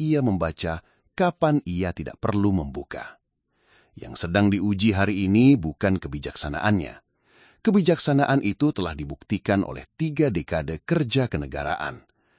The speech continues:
Yang sedang diuji adalah kemampuannya membaca bahwa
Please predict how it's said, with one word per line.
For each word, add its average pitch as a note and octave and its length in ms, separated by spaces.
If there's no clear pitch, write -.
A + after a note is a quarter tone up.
Yang - 400
sedang G2 240
diuji F#2+ 560
adalah C2+ 320
kemampuannya D#2+ 720
membaca F#2 560
bahwa G#3 240